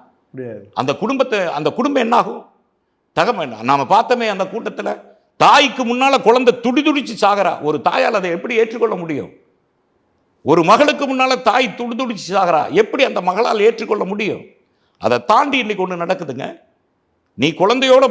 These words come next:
Speaker 2: போன இல்ல, குழந்தைய பறி கொடுத்துட்டு வந்துட்டு இல்ல, என் கூட நீ வாழாதன்னு துரத்திட்டாங்க ஒருத்தன்.
Speaker 1: ஆமா.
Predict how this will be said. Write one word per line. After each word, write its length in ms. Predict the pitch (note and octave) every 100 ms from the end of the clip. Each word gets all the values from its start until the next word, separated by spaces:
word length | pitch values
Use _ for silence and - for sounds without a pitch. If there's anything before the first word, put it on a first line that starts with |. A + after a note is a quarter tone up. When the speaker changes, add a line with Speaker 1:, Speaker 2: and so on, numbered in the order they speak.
| G3
Speaker 2:
போன 160 | A3+
இல்ல, 160 | G3 F3 D#3+ G#2+ - - -
குழந்தைய 360 | G3+ B3+ B3+
பறி 200 | F#3+ A3 B3
கொடுத்துட்டு 320 | A#3 F#3+ F#3
வந்துட்டு 200 | D#3 D3+
இல்ல, 80 | D#3 B2+ - - _
என் 140 | C3+
கூட 180 | E3 A3
நீ 100 | F#3+
வாழாதன்னு 520 | D#3+ G#3 G#3 F#3+ F#3 D#3 - - -
துரத்திட்டாங்க 520 | G#3 B3 A3 F#3+ D3+
ஒருத்தன். 320 | B2 A3 A#3+ - _ _ _ _ _ D#3+
Speaker 1:
ஆமா. 260 | B2 G#2+